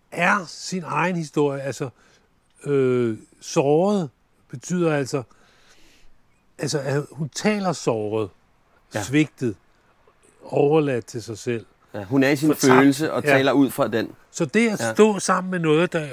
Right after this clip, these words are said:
Speaker 1: Øh, altså et følelsesmæssigt fænomen, øh, samtidig med, at det er jo et menneske, der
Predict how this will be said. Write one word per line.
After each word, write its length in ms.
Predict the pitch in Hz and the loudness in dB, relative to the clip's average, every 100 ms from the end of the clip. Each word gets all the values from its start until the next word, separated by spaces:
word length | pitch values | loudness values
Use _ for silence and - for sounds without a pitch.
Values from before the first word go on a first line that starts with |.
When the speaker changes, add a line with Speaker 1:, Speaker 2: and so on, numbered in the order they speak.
| 123 | -8
Speaker 1:
Øh, 260 | 131 120 - _ _ _ - - | -6 -6 -8 _ _ _ -20 -10
altså 320 | 151 135 - | -8 -8 -6
et 80 | 123 | -6
følelsesmæssigt 640 | - 160 147 135 135 120 110 | 0 0 0 -6 -6 -6 -6
fænomen, 460 | 127 117 127 123 101 _ - - _ _ _ - | -8 -6 -8 -10 -16 _ -20 -20 _ _ _ -20
øh, 60 | - - - - - - - | -20 -20 -20 -20 -20 -20 -6
samtidig 460 | 131 139 151 139 | -4 -4 -4 -4
med, 220 | 127 131 | 0 -2
at 240 | 120 123 - | -2 -12 -6
det 80 | 127 | -2
er 40 | |
jo 100 | 120 | -2
et 200 | 113 123 | -4 -10
menneske, 440 | 123 127 139 - | -8 -8 -10 -16
der 60 | - | -18